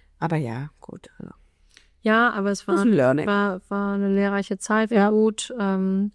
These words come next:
Speaker 2: wir haben dann im Mai ja auch angefangen, neue Benefits einzuführen, führen.
Speaker 1: Ja.
Speaker 2: Für, also bleib-, wir bleiben ja irgendwie auch immer nicht stehen, ne? Also
Speaker 1: Nee.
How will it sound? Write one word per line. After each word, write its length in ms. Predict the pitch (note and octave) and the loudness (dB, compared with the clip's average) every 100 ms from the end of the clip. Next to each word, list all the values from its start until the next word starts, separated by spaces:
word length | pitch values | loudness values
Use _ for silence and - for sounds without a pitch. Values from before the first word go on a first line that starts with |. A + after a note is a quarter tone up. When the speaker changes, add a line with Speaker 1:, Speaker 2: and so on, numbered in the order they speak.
| - | -6
Speaker 2:
wir 140 | F#3 | -2
haben 160 | F#3+ F#3 | 0 0
dann 360 | F#3+ F#3 F#3+ - _ _ _ _ - | 0 0 -2 -4 _ _ _ _ -2
im 160 | F#3+ | 2
Mai 280 | F#3+ F3+ F3+ | 2 2 2
ja 240 | F#3 F3+ E3+ | 2 0 -2
auch 360 | F3+ F#3 - _ _ _ | -4 -4 -10 _ _ _
angefangen, 680 | - F#3 F#3 - F#3 F3 F3+ | -2 -2 -2 -4 -4 -2 -2
neue 160 | F3+ F3 | -2 -2
Benefits 480 | G#3+ A3+ A3 G3+ - | 2 2 2 -6 -6
einzuführen, 720 | G3+ F#3+ G3+ - G3+ G3+ G3+ _ _ | -6 -6 -10 -6 -4 -2 -4 _ _
führen. 400 | - G3+ G3 F#3+ | -8 -2 0 0
Speaker 1:
Ja. 260 | G3 F#3 - - | 6 6 6 -2
Speaker 2:
Für, 440 | - F#3+ F#3 F#3 F#3 _ _ _ _ _ _ | -6 -4 -2 -4 -6 _ _ _ _ _ _
also 200 | - F3+ | 0 2
bleib-, 220 | F#3+ F#3+ F#3 | 6 4 4
wir 80 | |
bleiben 220 | F3 F#3 F#3+ | 4 4 4
ja 80 | D#3+ | 2
irgendwie 260 | F3 F3 | 0 0
auch 140 | D#3 - | -2 -4
immer 160 | F3 | -2
nicht 140 | E3+ D#3 | -2 -4
stehen, 340 | - F3 D#3 | -2 0 0
ne? 220 | D#3 A3 C4+ | -2 -4 -4
Also 380 | D#3+ E3 D#3 | -4 -2 0
Speaker 1:
Nee. 140 | D3+ | -2